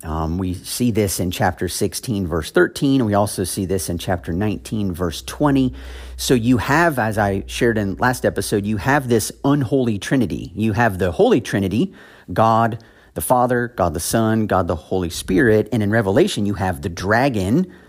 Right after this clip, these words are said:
you have the beast from the sea,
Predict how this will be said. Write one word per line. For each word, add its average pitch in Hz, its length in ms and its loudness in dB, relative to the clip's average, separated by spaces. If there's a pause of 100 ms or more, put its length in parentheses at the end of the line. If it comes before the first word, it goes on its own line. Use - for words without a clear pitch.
(400)
you 107 140 0
have 95 180 2
the 104 80 0
beast 117 640 -2
from 107 320 0
the 95 100 0
sea, 120 640 -2